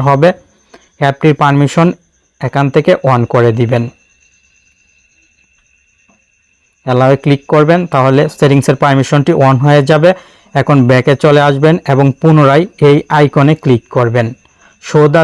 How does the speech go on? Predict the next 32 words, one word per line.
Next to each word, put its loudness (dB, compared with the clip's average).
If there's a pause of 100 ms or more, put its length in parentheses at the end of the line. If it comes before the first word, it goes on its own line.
(120)
সেটিংসে 2 (120)
ক্লিক 0
করে 2 (540)
আপনার 0 (120)
মোবাইলের 2 (180)
আরও 2
একটি -4 (100)
সেটিংসের 0
পারমিশন -2 (160)
on 0 (120)
করে 0
দিবেন। -2 (800)
এরকম 2
প্রয়োজনীয় 2 (120)
গোপন 0 (180)
অ্যাপ 0 (260)
প্রতিদিন 2 (180)
আপনার 0
জন্য 2
খুঁজে 0
খুঁজে 2
নিয়ে 4
আসি। 0 (280)
কষ্ট -4
করে 0 (180)
লাইক 0 (100)
কমেন্ট 0 (100)
করবেন, 0
তাহলে -2
আমি 0 (120)
উৎসাহ -4 (200)
পাবো। -2